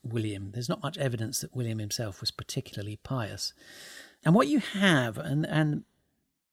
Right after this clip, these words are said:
it's important to, to deal with this because it has such an effect right down through British history, is the relationship between the monarchy,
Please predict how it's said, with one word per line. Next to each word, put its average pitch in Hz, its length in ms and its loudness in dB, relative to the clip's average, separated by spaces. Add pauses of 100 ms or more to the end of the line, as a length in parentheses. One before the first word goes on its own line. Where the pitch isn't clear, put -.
(260)
it's - 140 2
important 175 600 0
to, - 160 -6
to - 140 -2
deal 143 340 6
with 120 120 2
this 107 160 -4
because 117 240 -6
it 156 100 -8
has 127 180 -4
such - 380 -2
an 113 80 -2
effect - 560 -4 (640)
right 131 380 0
down 120 580 2
through 156 260 2
British 101 340 -4
history, - 500 -8 (680)
is 131 140 0
the 143 100 0
relationship 151 760 4
between 117 540 -4 (920)
the 127 80 0
monarchy, 147 520 6